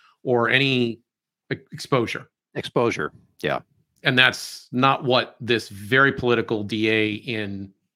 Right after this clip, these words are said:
Speaker 1: uh, Atlanta's doing. She's, she's out to, to get attention to her efforts and her political future.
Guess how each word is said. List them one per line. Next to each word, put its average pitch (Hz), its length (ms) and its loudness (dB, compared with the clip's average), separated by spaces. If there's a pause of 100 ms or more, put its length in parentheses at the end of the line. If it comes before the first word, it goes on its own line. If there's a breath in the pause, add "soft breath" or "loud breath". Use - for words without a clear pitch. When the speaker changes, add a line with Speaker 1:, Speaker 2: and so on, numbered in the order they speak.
(320)
Speaker 1:
uh, 107 320 -8 (560)
Atlanta's 120 460 0
doing. 104 300 -8
She's, - 400 -6 (300 soft breath)
she's 127 280 -4 (180)
out 139 340 4
to, 120 260 0
to 120 180 -6
get 117 400 2
attention 120 440 2
to 104 120 -8
her 113 200 4
efforts 156 600 2
and 107 100 -12
her 107 280 0 (180)
political 117 300 2
future. 151 540 2